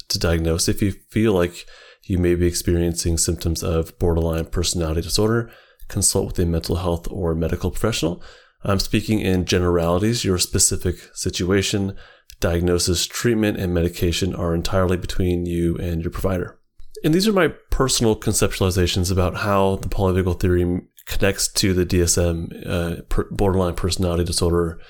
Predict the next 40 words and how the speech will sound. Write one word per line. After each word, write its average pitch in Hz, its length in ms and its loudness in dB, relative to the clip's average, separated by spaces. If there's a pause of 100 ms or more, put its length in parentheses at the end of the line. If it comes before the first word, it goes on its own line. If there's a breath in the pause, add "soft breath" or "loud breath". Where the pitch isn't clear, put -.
(800 loud breath)
in 104 120 -2
particular - 440 2
in 85 60 2
this 85 120 2
episode. 82 480 0 (460 soft breath)
I'm 131 140 0
not 170 120 2
suggesting 117 440 2
that 95 100 2
you 95 340 2
think 92 280 0
the 87 100 0
same 85 240 2
way. 78 220 -2
In 120 140 2
reality, 98 400 4
these 92 220 2
diagnoses 90 560 0
are 90 200 -2
often 87 360 0
very 90 240 2
different 98 540 -2
between - 340 0
providers, 90 520 -2 (480 loud breath)
and 98 160 0
even 120 300 2
when 120 120 4
we 113 100 2
agree 101 240 2
upon 101 220 0
a 90 60 2
diagnosis, 85 600 0
they're 95 160 0
potentially 104 520 -2
understood 95 640 2 (460 loud breath)
in 101 160 0
very 95 180 4
different 92 300 2
ways. 92 340 2
So 87 420 2